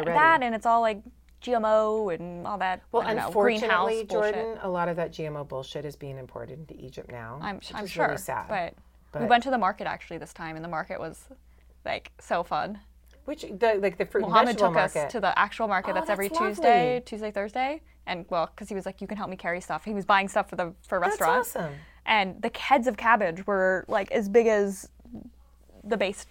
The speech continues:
Speaker 1: It was massive, and just
Speaker 2: That's
Speaker 1: everything looked
Speaker 2: crazy.
Speaker 1: so, like, fresh, and
Speaker 2: Amazing.
Speaker 1: they had fish. The fish looked so good.
Speaker 2: Wow.
Speaker 1: And 'cause he was asking me, he's like, "Oh, you want fish for dinner? Like, check out the fish." And,
Speaker 2: Yeah.
Speaker 1: you know, the eyes are all clear,
Speaker 2: Yeah.
Speaker 1: and they were beautiful fish, and
Speaker 2: Wow.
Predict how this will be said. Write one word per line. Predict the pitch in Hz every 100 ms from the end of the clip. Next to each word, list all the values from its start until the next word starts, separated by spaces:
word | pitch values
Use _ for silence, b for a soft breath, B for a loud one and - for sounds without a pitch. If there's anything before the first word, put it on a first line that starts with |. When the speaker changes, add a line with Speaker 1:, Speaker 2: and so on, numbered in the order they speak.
| -
Speaker 1:
It | 196
was | 190
massive, | 214 226 196 247 285
and | 240
just | 202
Speaker 2:
That's | -
Speaker 1:
everything | 202 254 254
looked | 247 196
Speaker 2:
crazy. | 175
Speaker 1:
so, | 226
like, | 214 185 -
fresh, | - 320 302 - -
and | 202 185 185 185 -
Speaker 2:
Amazing. | 202 208 247 269 - 170 220
Speaker 1:
they | 220
had | 175
fish. | - 294 294 -
The |
fish | 208 247 269
looked | 202 -
so | - - 196
good. | 190 175 175 220 -
Speaker 2:
Wow. | 208 226 247 240 202 156 - -
Speaker 1:
And | 208
'cause | 247
he | 226
was |
asking | 202 226 226
me, | 202
he's | 208
like, | 214
"Oh, | 294
you | 277
want | 262
fish | 240 -
for | 277
dinner? | 285 285
Like, | 240 202 - -
check | - 226
out | 247 -
the | 202
fish." | 294 220 -
And, | 202
Speaker 2:
Yeah. | 196 330 294
Speaker 1:
you | 214
know, | 185
the | 196 185 -
eyes | 208 220
are | 226
all | 214
clear, | 214 - 233 214 214 214
Speaker 2:
Yeah. | - - 339 214
Speaker 1:
and | 196 208
they | 190
were |
beautiful | 180 208 214 208 208
fish, | - 202 202 - -
and | 160 160 190
Speaker 2:
Wow. | 330 339 311 247 170